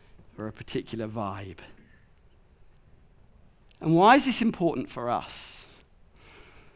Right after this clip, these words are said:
Well, here at Riverside, we've been, uh, uh, talking about these words over the last few months,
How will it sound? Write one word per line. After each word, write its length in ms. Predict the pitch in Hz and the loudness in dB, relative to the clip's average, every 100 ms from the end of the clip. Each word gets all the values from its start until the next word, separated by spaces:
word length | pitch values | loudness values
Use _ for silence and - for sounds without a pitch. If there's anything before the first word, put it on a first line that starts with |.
| - - - - - - | -20 -20 -20 -20 -14 2
Well, 100 | 180 | 6
here 260 | 208 254 | 10 10
at 80 | 196 | 8
Riverside, 460 | 185 175 - 147 135 | 6 6 8 6 8
we've 240 | 160 170 | 4 4
been, 380 | 170 160 147 - | 8 8 8 4
uh, 200 | - 117 - - _ _ - | -4 -4 -4 -14 _ _ -12
uh, 80 | - - | -10 -2
talking 320 | 190 196 165 | 2 4 6
about 240 | 160 160 | 6 6
these 240 | 160 170 139 | 8 6 6
words 500 | 165 143 110 - - | 4 4 0 -8 -6
over 160 | 147 127 | -4 0
the 60 | |
last 260 | 127 127 120 | 2 2 -2
few 160 | 135 | -6
months, 540 | 120 104 - - - | -2 -2 -6 -16 -18